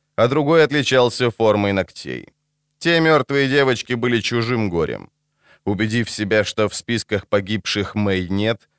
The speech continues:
он начинал охоту. В первую ночь после её исчезновения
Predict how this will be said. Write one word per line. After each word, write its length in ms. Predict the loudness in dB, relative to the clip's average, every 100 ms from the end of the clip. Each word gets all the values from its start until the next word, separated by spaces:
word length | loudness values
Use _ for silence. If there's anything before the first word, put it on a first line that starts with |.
| _
он 260 | 0 2 2
начинал 520 | 0 0 2 4 4
охоту. 520 | 2 -2 -4 -6 -16 _ _ _ _
В 80 | -2
первую 460 | 2 4 4 2
ночь 260 | 2 2 0
после 320 | -2 0 0
её 260 | 0 2 0
исчезновения 840 | 0 -4 0 0 2 0 0 -2